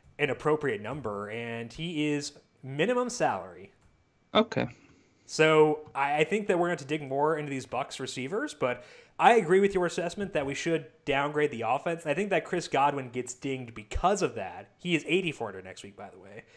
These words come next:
Speaker 1: which is really high. Uh, but, like, I think that despite that, we can still get some pieces in this offense. Specifically, Justin Watson is, is a guy that I am interested in right now.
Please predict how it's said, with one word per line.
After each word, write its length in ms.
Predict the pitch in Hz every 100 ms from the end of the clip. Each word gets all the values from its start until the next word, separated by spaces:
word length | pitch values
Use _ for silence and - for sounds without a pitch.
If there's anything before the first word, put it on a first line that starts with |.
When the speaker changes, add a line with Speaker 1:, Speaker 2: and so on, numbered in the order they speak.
| - -
Speaker 1:
which 80 |
is 100 | 110
really 180 | 147 156
high. 360 | 107 95 90 - - - -
Uh, 300 | 123 120 117 117
but, 140 | 151
like, 400 | 147 143 123 - _ _ _ _ - _ _
I 120 | 147 147
think 280 | 170 165
that 460 | 156 139 131 - - _ _ _ _ _ _ _ _ - 160
despite 580 | 190 - - 196 196 196
that, 140 | 170
we 100 | 156
can 160 | 160 147
still 680 | - 165 151 143 127 117 - _ 156
get 180 | 151 190
some 120 | 139
pieces 360 | - 202 - 175
in 60 |
this 160 | 175 -
offense. 540 | 151 139 147 135 -
Specifically, 680 | - - 165 - 196 175 156
Justin 380 | 127 131 - 120
Watson 400 | 113 104 104 107
is, 180 | 104 98
is 180 | 120 117
a 40 |
guy 260 | 113 113 107
that 120 | 107
I 160 | 104 104
am 100 | 101
interested 400 | 98 - 101 92
in 40 |
right 200 | 80 -
now. 240 | 78 -